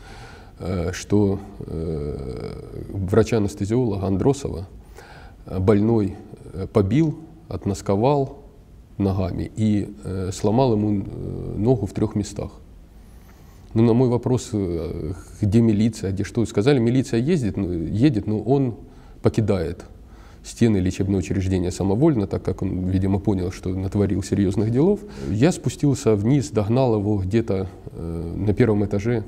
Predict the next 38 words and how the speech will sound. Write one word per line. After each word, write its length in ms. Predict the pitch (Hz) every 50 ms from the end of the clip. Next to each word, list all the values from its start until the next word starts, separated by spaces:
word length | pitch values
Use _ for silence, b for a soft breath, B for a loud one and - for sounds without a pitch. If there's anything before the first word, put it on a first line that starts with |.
| -
напротив 420 | 104 98 - - 104 98 - 92 98
отдела, 440 | 98 90 101 101 98 90 85 -
ну, 140 | - - 110
кабинета 440 | - - 95 98 104 98 95 98 98
отдела 280 | 98 95 101 95 92 95
кадров, 380 | - 107 120 110 95 95 - - - - - - - - - - - - - - - - - - - -
схватил 420 | - - - 113 107 - 131 123 117
его 140 | 104 104 101
за 100 | 107 104
руку 300 | 110 123 113 - 104 98
со 140 | - -
словами, 480 | - - 98 101 104 98 95 98 92 92 B B B B B B B B B -
э, 240 | 95 95 82 82
п-, 160 | - - - -
э, 340 | - 69 69 78 82 82 87 98 - - -
"Подождите 540 | 107 95 104 90 98 104 104 - 101 101 95
приезда 560 | 98 - - 101 98 95 98 95 90 98 101
милиции, 500 | 101 101 117 135 135 - - - 98 92
потом 340 | - 92 - 113 117 117 101
будете 300 | 104 101 98 101 - 92
разбирать". 460 | 98 98 98 98 104 98 92 95 - B B B B B B -
На 100 | 110 107
что 300 | - - - 151 147 -
он, 320 | 101 110 113 104 90 - - - - - 95
я 80 | 107 120
даже 220 | 117 117 98 113
его 160 | 107 104 104
голоса 340 | 98 123 110 101 95 - 98
не 80 | 92 92
слышал, 300 | - - 104 - - -
честно 300 | - - - - - 101
говоря. 300 | - 85 - - - - -
Сразу 360 | - - - 139 143 123 113
же 100 | 87 104
получил 440 | 95 104 104 104 104 104 - 120 107
где-то 220 | 95 98 98 - 95
четыре-пять 680 | - - - - 127 - - - - 110 113 113 - - -
ударов 520 | - 101 95 98 110 113 107 98 - -